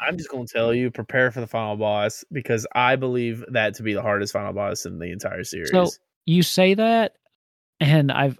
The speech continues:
Speaker 2: I've gone in with that mindset, but I also defeated Bahamut before he could attack me.
Speaker 1: Well, I mean, I'm talking about the final boss. I, I didn't think, again, I don't remember. I'm not gonna speak so definitively. All I, I mean, the final boss sticks out so well to me.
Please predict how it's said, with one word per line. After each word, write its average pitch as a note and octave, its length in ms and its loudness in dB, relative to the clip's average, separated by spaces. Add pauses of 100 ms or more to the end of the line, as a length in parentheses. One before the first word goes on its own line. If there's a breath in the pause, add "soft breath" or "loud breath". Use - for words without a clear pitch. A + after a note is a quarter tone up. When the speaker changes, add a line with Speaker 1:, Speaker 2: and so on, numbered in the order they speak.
Speaker 2:
I've C3+ 340 -2
gone D3+ 260 4
in E3 120 4
with D#3+ 100 2
that C3+ 160 2
mindset, D#3 640 2
but C#3 140 4
I C3+ 140 6
also G3+ 840 2 (420)
defeated C#3+ 460 4
Bahamut B2+ 540 2
before C3 360 0
he C3 140 0
could - 160 -2
attack G2 480 -6
me. - 260 -18 (380)
Speaker 1:
Well, G#2+ 240 -2
I G2+ 160 2
mean, G#2 180 -2
I'm G#2 160 -2
talking G2+ 180 0
about F#2 100 -10
the G2 80 -12
final F#2+ 220 -6
boss. F#2 340 -4
I, G2 100 -4 (300 soft breath)
I C3+ 100 0
didn't C#3 180 0
think, A#2+ 240 -6 (140)
again, A#2+ 420 -4
I G#2+ 80 -6
don't A2 140 -6
remember. G#2 360 -6
I'm A2+ 80 -4
not A#2 80 -2
gonna A2 120 -4
speak G#2+ 220 -8
so G#2+ 160 -4
definitively. G#2+ 600 -4 (360 soft breath)
All B2+ 140 6
I, C#3 120 6
I B2+ 220 -2
mean, A#2 240 -8
the C3+ 80 -4
final D#3+ 220 2
boss G#2+ 240 4
sticks A2 200 -4
out G#2 140 0
so G#2+ 160 -2
well G#2 240 2
to G#2 60 -2
me. G2+ 220 -2